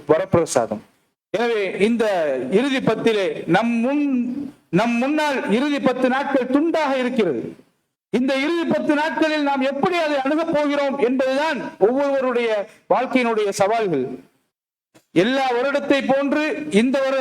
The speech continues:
ரமதானும் நம்மை கடந்து செல்லும். இந்த வருடத்தினுடைய இறுதி பத்தில் எப்படியும் நிச்சயமாக லைலத்துல் கத்ருடைய இரவு நிகழும். அந்த இரவு நமக்கு கிடைக்கிறதா என்பதுதான் இன்று விஷயம்.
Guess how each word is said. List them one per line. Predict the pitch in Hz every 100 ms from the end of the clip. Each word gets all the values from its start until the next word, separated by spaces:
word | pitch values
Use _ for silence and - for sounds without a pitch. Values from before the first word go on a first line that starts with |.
| 254
ரமதானும் | 262 285 294 302 320 320 -
நம்மை | 220 269 262
கடந்து | 262 294 285
செல்லும். | - 294 277 160 104 - _ _ _ _ _ _
இந்த | 233 277 262
வருடத்தினுடைய | 277 311 - 302 302
இறுதி | 269 285 311
பத்தில் | 277 302 302 269 277
எப்படியும் | 285 320 320
நிச்சயமாக | 285 285 311 311 311 302
லைலத்துல் | 269 311 311 302
கத்ருடைய | 302 285 285 277
இரவு | 294 311 277
நிகழும். | 294 339 269 139 - _ _ _ _ -
அந்த | 180 220 208
இரவு | 214 240 277 247 202 143 143
நமக்கு | 185 220 220 - 208 180 - - - _ _ _ _ _ _
கிடைக்கிறதா | 240 294 269 277 269 277
என்பதுதான் | 247 233 226 254 262 226
இன்று | 180 202 190
விஷயம். | 185 - 147 117 -